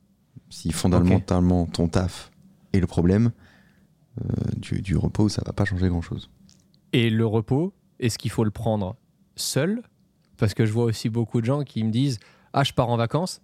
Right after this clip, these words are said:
Speaker 2: Et en fait, ils partent en vacances avec toute la famille, là. Il y en a dix, euh, à gérer. Et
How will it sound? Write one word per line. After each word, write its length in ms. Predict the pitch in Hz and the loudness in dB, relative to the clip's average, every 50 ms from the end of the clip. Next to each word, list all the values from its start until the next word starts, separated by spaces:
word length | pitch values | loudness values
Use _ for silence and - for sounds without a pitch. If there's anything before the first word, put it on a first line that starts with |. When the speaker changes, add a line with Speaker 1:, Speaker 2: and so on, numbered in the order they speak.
| _ | _
Speaker 2:
Et 80 | - 110 | -2 -2
en 60 | 113 | -2
fait, 220 | 110 - 147 - - | 0 -2 -4 -4 -4
ils 60 | 120 | -4
partent 200 | - 110 - - | -4 -4 -2 -2
en 60 | 117 | -2
vacances 320 | 113 113 - 143 143 - | -2 -2 -2 -4 -2 -2
avec 100 | 127 101 | -2 -4
toute 140 | - - - | -4 -6 -4
la 80 | - 147 | -4 -2
famille, 320 | - 151 127 131 143 170 | 0 0 0 0 -2 0
là. 220 | 156 131 147 196 190 - - | -2 -2 -4 -4 -8 -10 -8
Il 80 | - | -4
y 80 | 120 110 | -2 0
en 60 | 107 | 0
a 80 | 107 110 | 0 0
dix, 360 | 110 139 190 202 - - - - - | 0 -2 -2 -2 -4 -6 -10 -8 -4
euh, 340 | 110 110 110 107 107 107 110 - | -2 -2 0 0 0 -2 -2 -2
à 120 | 113 110 | -2 -2
gérer. 360 | 104 107 110 107 123 175 220 - _ _ _ _ _ _ _ - | 0 0 -2 0 0 -2 -4 -6 _ _ _ _ _ _ _ 0
Et 440 | 127 110 110 110 107 104 107 107 | 0 2 2 2 2 2 0 0